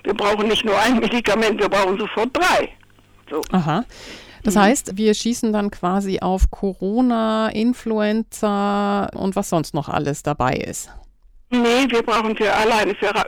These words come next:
Speaker 1: sars-corona drei Hemmstoffe. Wir, also das eine Virus hat eben Ausweichmechanismen oder in der Popula-, solche, Population solche, die dem Ganzen entkommen. Wir brauchen alleine für sars-corona drei, damit wir keine Resistenzen erzeugen. Also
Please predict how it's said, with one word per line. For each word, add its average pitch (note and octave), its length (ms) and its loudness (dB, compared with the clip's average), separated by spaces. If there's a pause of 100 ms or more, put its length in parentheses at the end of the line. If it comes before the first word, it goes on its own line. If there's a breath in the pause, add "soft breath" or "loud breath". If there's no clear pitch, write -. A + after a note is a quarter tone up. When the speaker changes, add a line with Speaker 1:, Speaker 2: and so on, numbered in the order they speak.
Speaker 1:
sars-corona G#3 720 0 (240 loud breath)
drei F#3 420 0 (440 loud breath)
Hemmstoffe. F#3 580 -2 (140)
Wir, F#3 120 -2 (220)
also G#3+ 340 0
das G3+ 280 -4
eine A#3 340 0
Virus A#3+ 320 0 (380 loud breath)
hat - 200 -2
eben A#3 480 0
Ausweichmechanismen A3 1300 0
oder G3 240 2
in G#3+ 80 0
der G3 100 0
Popula-, G#3+ 480 -2 (100)
solche, G#3 340 0 (380 loud breath)
Population G#3 640 0
solche, G#3 300 -2
die G#3+ 160 -4
dem G#3+ 200 -2
Ganzen G#3+ 360 -4
entkommen. A#3 480 -2
Wir F#3 100 0
brauchen G#3 340 0
alleine G3 380 2
für G3 160 -2
sars-corona G3+ 680 0
drei, A#3 340 0 (240 loud breath)
damit G#3+ 280 -2
wir G#3+ 140 -2
keine G#3 360 0
Resistenzen G#3+ 680 -2
erzeugen. F#3+ 600 -2
Also G3 260 -4